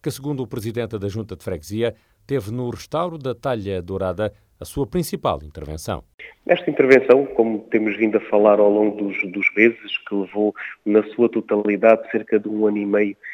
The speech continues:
Speaker 2: eh, a fazer, eh, passou por aquilo que foi toda a pintura exterior do edifício. Ehm, falta ainda a pintu-, a pintura interior que está contratada, mas só irá arrancar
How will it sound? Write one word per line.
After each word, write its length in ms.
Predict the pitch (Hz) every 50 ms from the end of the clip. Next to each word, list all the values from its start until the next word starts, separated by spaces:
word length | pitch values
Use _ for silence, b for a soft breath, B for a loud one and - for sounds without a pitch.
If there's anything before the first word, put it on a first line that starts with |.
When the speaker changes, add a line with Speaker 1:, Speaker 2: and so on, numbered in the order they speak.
| B _ -
Speaker 2:
eh, 280 | 95 95 92 90 92 92 95 - -
a 20 | 101
fazer, 460 | - - 113 101 95 104 113 127 - B B B B B B _ _
eh, 100 | 113 104 - _
passou 280 | - 113 104 - 123 117
por 160 | 113 - 117 110
aquilo 260 | 104 - - 117 110
que 120 | 117 - - -
foi 180 | - 117 117 113
toda 340 | 117 - 123 123 117 113 113
a 60 | 110
pintura 420 | 113 117 107 107 - - 110 110 107
exterior 440 | - - - 104 104 104 110 107
do 120 | 95 101 101
edifício. 640 | 101 95 - - - - 101 113 - - - 131 - B B B B B B B B B 101
Ehm, 480 | 101 104 104 104 104 101 101 104 98 - -
falta 320 | - 117 117 117 117 - -
ainda 240 | 120 117 107 110
a 40 | 110
pintu-, 380 | 110 - 113 - - 120 113 - -
a 40 | 104
pintura 340 | - 113 110 - - 107 110
interior 420 | 110 - - 101 104 110 113 110 110
que 100 | - -
está 200 | - - 107 101
contratada, 720 | - - 107 104 - 104 104 - 110 117 113 107 107 104
mas 160 | 104 107 104 - - - _ _
só 260 | - 113 113 113 110
irá 300 | 110 110 113 113 113 110
arrancar 500 | 110 - 110 110 107 - - 117 113